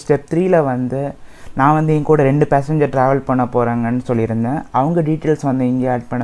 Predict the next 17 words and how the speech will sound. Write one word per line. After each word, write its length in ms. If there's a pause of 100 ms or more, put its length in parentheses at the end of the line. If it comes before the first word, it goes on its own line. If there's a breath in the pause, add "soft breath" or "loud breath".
சொல்லியிருக்காங்க. 500 (240)
இந்த 180
இடத்துல 260 (100)
வந்து 240 (300)
உங்க 220
கூட 180
யார் 180
டிராவல் 300
பண்ண 120 (100)
வராங்களோ 380 (260)
அவங்களோட 380 (100)
டீட்டெயில்ஸை 540
வந்து 240
இங்கே 220
கொடுத்துருங்க. 420 (280)
கொடுத்ததுக்கப்புறம் 640
பார்த்தீங்கன்னா, 500